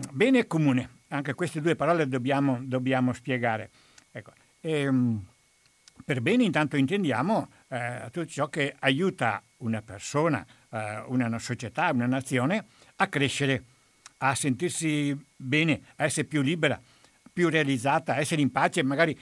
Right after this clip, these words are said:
che, eh, si mette su una strada dello sviluppo. Questo è bene, cioè intendiamo per bene ciò che aiuta una persona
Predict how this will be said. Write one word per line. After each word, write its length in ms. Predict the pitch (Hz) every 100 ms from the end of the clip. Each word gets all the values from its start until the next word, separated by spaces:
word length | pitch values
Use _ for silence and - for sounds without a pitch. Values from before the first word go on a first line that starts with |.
| -
che, 200 | - 143 - - -
eh, 340 | 127 123 123
si 160 | - 170
mette 300 | 143 175 165
su 120 | 151
una 120 | 147
strada 360 | 147 139 151 147
dello 280 | 131 139 139
sviluppo. 480 | 120 131 147 - - -
Questo 300 | 196 202 196
è 100 | 156
bene, 340 | 127 123 117 107 -
cioè 180 | - 147 - - - _
intendiamo 580 | 151 151 165 185 156 110
per 200 | 165 196
bene 440 | 147 127 151 220 -
ciò 180 | 202 202
che 120 | 190
aiuta 220 | 147 214
una 80 | 202
persona 400 | 143 - 190